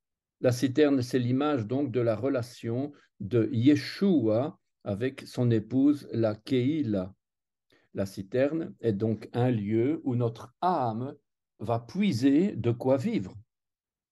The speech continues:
Ecclésiaste douze nous parle aussi, au verset six, « Avant que le câble d'argent se détache, que le vase d'or se rompe, que le seau se brise à la source et que la roue se casse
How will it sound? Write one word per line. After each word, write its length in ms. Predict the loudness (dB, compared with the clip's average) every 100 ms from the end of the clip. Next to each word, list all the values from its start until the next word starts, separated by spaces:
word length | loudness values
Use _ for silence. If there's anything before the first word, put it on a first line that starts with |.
| _ _ _ _
Ecclésiaste 680 | 2 4 0 4 2 4 0
douze 380 | 2 2 2 -2
nous 120 | -2
parle 360 | 2 2 2
aussi, 600 | -4 -6 -6 -6 -4 -4 -8 _ _
au 120 | 0 2
verset 340 | 0 0 -4
six, « 420 | -4 -6 -6 -6
Avant 360 | 0 2 2 0
que 140 | 0
le 160 | 0 0
câble 460 | 0 0 0 0 -2
d'argent 540 | -2 -2 -6 -6 -6
se 140 | -4
détache, 680 | -4 -4 -2 -2 -2 -6 -16 _ _ _
que 80 | 0
le 140 | 2
vase 400 | 2 2 2 0
d'or 320 | 0 0 0 -2
se 120 | -6
rompe, 480 | -4 -2 -4 -4 -10 -20 _ _
que 100 | -2
le 160 | 0 0
seau 520 | -4 0 2 2 0 -12
se 180 | _ -6
brise 500 | -4 -2 -2 -2 -2
à 100 | -2
la 120 | -2 -4
source 460 | -4 -4 -4 -8 -8 -10 _ _
et 140 | -4
que 100 | 0
la 220 | 0 0
roue 340 | -2 0 0 0
se 160 | -4
casse 500 | -6 -2 -2 -2 -10